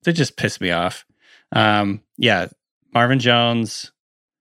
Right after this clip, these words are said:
one catch for twenty-five yards. Laviska Shenault, one catch for fifty-eight yards. It's like, what are you doing? What are, what are you guys doing?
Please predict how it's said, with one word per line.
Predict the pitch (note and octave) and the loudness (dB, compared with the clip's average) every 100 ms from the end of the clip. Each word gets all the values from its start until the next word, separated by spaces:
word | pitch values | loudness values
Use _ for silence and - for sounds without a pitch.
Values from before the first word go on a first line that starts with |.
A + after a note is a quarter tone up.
| _ _ _ _ _ - | _ _ _ _ _ -4
one | A2 C#3+ D3+ | 0 2 4
catch | C#3+ C3 | 2 2
for | C3 | 0
twenty-five | C#3 B2+ C3 A2+ | 0 2 0 2
yards. | A2+ A2+ A2 | 2 0 -2
Laviska | A2+ A#2 B2+ - B2+ | -4 -2 -2 0 -2
Shenault, | - A2+ F#2+ | 0 -2 -2
one | G2+ A2+ A#2 G#2+ | 0 0 0 0
catch | G#2 F2 - | -2 -2 -4
for | G#2 | -10
fifty-eight | - F#2+ - D#2+ | -10 -10 -8 -6
yards. | C2 D2 - - | -4 -6 -8 -8
It's | C#3 | -8
like, | D3 _ _ - - - - | -8 _ _ -20 -20 -14 -6
what | C#4+ | 0
are | C4 | 2
you | |
doing? | A#2+ G2+ E2+ - _ | 2 -2 -4 -8 _
What | - | 2
are, | G#3+ D3+ | 4 2
what | F#3+ A3 | 2 2
are | |
you | E3+ A#2 | 2 0
guys | G#2 - | -2 -4
doing? | D#2 A1+ | -12 -14